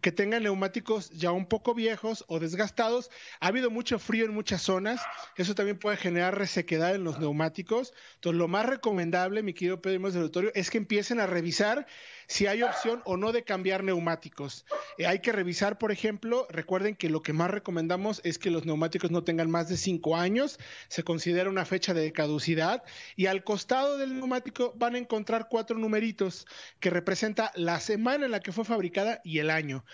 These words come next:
Por ejemplo, un veinticinco cero nueve estaría diciendo, o un veinticinco doce estaría diciendo que se hizo la semana veinticinco del año dos mil doce, por poner un ejemplo, ¿no? Y entonces, a la hora de elegir neumáticos, mi querido Pedro, que es importantísimo porque, como lo hemos mencionado acá muchas veces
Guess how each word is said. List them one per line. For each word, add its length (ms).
Por 100
ejemplo, 320
un 60
veinticinco 680
cero 280
nueve 460
estaría 320
diciendo, 500
o 100
un 80
veinticinco 600
doce 420
estaría 240
diciendo 340
que 160
se 160
hizo 200
la 140
semana 320
veinticinco 520
del 140
año 160
dos 160
mil 160
doce, 300
por 180
poner 220
un 140
ejemplo, 440
¿no? 220
Y 80
entonces, 320
a 40
la 60
hora 120
de 80
elegir 280
neumáticos, 640
mi 80
querido 180
Pedro, 320
que 80
es 120
importantísimo 800
porque, 280
como 240
lo 80
hemos 140
mencionado 420
acá 180
muchas 300
veces 420